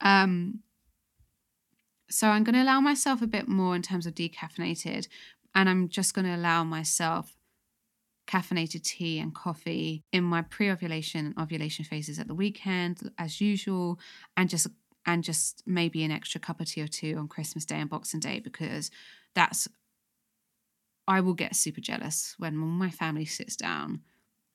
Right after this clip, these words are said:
with a cup of tea and I'm not having it. It will kill me.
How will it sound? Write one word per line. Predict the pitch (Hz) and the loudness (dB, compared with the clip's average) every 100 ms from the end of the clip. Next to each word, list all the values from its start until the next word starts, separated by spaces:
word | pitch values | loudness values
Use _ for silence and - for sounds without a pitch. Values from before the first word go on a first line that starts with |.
| - | -6
with | 175 156 | -4 -2
a | |
cup | 180 175 | -4 -4
of | |
tea | - 180 185 | -2 0 0
and | 190 170 | 0 0
I'm | 160 | -2
not | 160 | -2
having | 165 185 202 | -2 0 2
it. | 240 - _ _ _ _ _ _ _ _ _ | 0 -2 _ _ _ _ _ _ _ _ _
It | 175 | -2
will | 170 | -2
kill | - 185 151 | -2 -2 -2
me. | 143 | -6